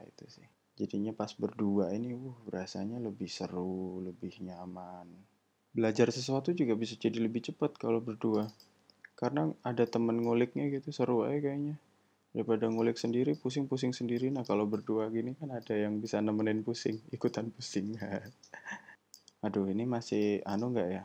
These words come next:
Masih relevan nggak ya topiknya ya? Mohon maaf ya kalau misalkan ternyata pembicaraannya keluar arah atau gimana. Tapi makasih loh,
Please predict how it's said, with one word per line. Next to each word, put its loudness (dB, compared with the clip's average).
Masih -2
relevan 4
nggak 6
ya 4
topiknya 0
ya? -2
Mohon 0
maaf 2
ya 2
kalau 0
misalkan 0
ternyata -4
pembicaraannya -2
keluar 2
arah 4
atau 0
gimana. -2
Tapi 0
makasih 4
loh, 6